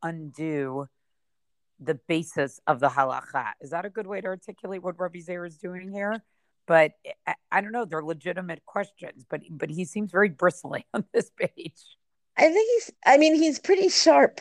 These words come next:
Speaker 2: no pun intended, with that axe, right?
Speaker 1: Right.
Speaker 2: But, but I think he, maybe I'm misreading this, but I read it with admiration, meaning, like, "Look at this Rabbi Hanina. He just, like,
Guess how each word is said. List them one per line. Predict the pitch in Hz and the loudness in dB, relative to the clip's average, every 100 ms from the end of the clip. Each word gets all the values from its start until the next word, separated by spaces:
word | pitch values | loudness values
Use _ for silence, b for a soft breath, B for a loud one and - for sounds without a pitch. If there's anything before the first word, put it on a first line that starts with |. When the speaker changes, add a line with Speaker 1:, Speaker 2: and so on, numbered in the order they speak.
| 254 | 2
Speaker 2:
no | 254 | 4
pun | 262 269 | 4 2
intended, | 226 240 254 196 | 4 4 4 4
with | 190 | 6
that | 180 170 - | 8 8 8
axe, | 247 185 - - 175 | 6 6 0 -2 6
right? | 185 208 B B B | 6 6 B B B
Speaker 1:
Right. | - 160 143 | -4 2 6
Speaker 2:
But, | 247 - _ _ | 6 6 _ _
but | 202 262 | 4 8
I | 269 | 8
think | 269 - 427 403 | 8 4 0 0
he, | - 262 - _ - | -8 -8 -8 _ 2
maybe | 240 294 302 | 4 6 6
I'm | 247 | 6
misreading | 240 240 208 202 240 208 | 4 2 2 2 2 0
this, | 170 - - _ _ _ - | -2 -6 -14 _ _ _ 6
but | 208 | 8
I | 226 269 | 8 8
read | 254 226 | 6 6
it | |
with | 208 202 | 6 6
admiration, | 190 190 190 220 - 165 160 | 6 6 2 2 0 -8 -6
meaning, | 202 220 220 | 0 2 4
like, | 208 196 - _ _ _ _ - | 4 4 0 _ _ _ _ 0
"Look | 254 339 453 339 | 4 6 6 4
at | 226 | 2
this | 226 226 | 2 4
Rabbi | 254 262 240 | 4 4 2
Hanina. | 226 208 247 277 202 175 _ _ _ | 2 2 2 0 0 -2 _ _ _
He | - 247 | -2 2
just, | 359 403 - - _ | 4 2 0 -14 _
like, | 214 202 | 4 4